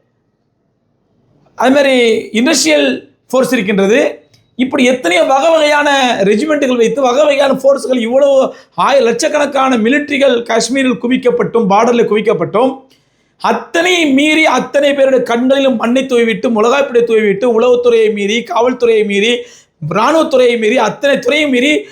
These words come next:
ஒரு நாலு அயோக்கிய மிருகங்கள் எல்லை தாண்டி இந்தியாவுக்குள் நுழைந்து விட்டனவென்றால், இது அவர்களுடைய திறமை என்று சொல்வதா அல்லது இவர்களுடைய கையாலாகத்தனம் என்று சொல்வதா? அது மிருகத்தினுடைய திறமையா அல்லது இவனுடைய கையாலாகத்தனமா?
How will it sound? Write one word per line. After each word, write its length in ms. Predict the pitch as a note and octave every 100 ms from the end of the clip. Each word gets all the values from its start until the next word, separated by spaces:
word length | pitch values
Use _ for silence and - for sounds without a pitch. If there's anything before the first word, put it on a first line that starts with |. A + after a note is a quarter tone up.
| - -
ஒரு 200 | A3+ A3 F#3+
நாலு 380 | G#3 C#4 D#4
அயோக்கிய 520 | C4 B3 C#4+ D4 C#4 A3+
மிருகங்கள் 540 | A3+ C#4 D4 B3+ A#3 -
எல்லை 280 | F#3+ A3+ C4+ B3
தாண்டி 280 | A#3+ A#3
இந்தியாவுக்குள் 480 | G#3+ G3+ A3+ A3+ G3+
நுழைந்து 240 | G3+ A3+ G#3
விட்டனவென்றால், 680 | F#3+ F3+ D#3 D3+ F3 G3+ G#3 - - _ _ _ _ _ -
இது 160 | F3+ F#3 F#3
அவர்களுடைய 480 | G#3 C#4 C#4 B3 A#3
திறமை 320 | B3 C#4+ C#4+
என்று 220 | C4 A3+
சொல்வதா 400 | G#3+ G3 F3 F3+ B3+ D#4 - _ _ _
அல்லது 280 | F#3+ B3+ D4 B3
இவர்களுடைய 420 | C4+ C#4+ C#4+ -
கையாலாகத்தனம் 720 | A#3 C#4 D4+ C#4 C#4 C#4 C4
என்று 140 | G3+ G#3+
சொல்வதா? 280 | G3 D#3+ C3 B2+ _ _ _ _ _ _ _ _ _ _ _ _ _ _ _ _
அது 120 | F#3+ F3
மிருகத்தினுடைய 580 | B3+ E4 E4+ D4+ C#4+ C4
திறமையா 400 | A#3+ A#3 G#3+ A3 D#4 E4 - _ _ -
அல்லது 240 | F#3+ D4 C#4+
இவனுடைய 220 | D4 C#4+
கையாலாகத்தனமா? 720 | C4+ D#4+ D4+ D4 C#4 B3+